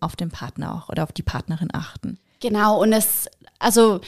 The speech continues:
Speaker 2: wenn wir uns mal überlegen, wenn wir auf etwas hinfiebern, das Schönste ist die Vorbereitung, die Planung, die
Speaker 1: Ja.
Speaker 2: Vorfreude.
Speaker 1: Mhm.
Speaker 2: Und das macht man sich total kaputt, wenn man da so verbissen drin ist und nur weiter, weiter, weiter, weiter.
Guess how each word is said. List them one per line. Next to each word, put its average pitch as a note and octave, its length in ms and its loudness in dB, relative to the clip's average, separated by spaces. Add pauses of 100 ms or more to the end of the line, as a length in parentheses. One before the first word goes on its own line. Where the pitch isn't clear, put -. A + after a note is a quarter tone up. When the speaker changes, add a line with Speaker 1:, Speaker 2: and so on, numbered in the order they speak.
(140)
Speaker 2:
wenn G#3+ 160 4
wir A3+ 100 6
uns A3 160 2
mal G#3 140 0
überlegen, G3 800 4
wenn G3 180 4
wir G3 160 0
auf F#3+ 140 -2
etwas - 320 -6
hinfiebern, F#3+ 760 2
das F#3+ 220 2
Schönste D4 720 6
ist - 380 -10
die G3+ 60 -8
Vorbereitung, F3+ 960 2
die F#3 120 -8
Planung, A#3 580 4
die F#3+ 100 -8
Speaker 1:
Ja. - 200 2
Speaker 2:
Vorfreude. B3 800 4
Speaker 1:
Mhm. A3 340 4 (420)
Speaker 2:
Und A3 340 0
das A#3+ 160 -2
macht D4 260 2
man F4 160 4
sich E4 140 -4
total - 320 -8 (240)
kaputt, F#4+ 560 -4
wenn B3+ 180 4
man C4+ 320 4
da C4 160 2
so E4+ 280 -2
verbissen B3+ 560 0
drin F#3+ 200 -6
ist G#3 240 -6
und A3 280 -2
nur C#4 440 4
weiter, A#3+ 280 -2
weiter, B3 260 0
weiter, A3+ 280 -2
weiter. G#3+ 440 0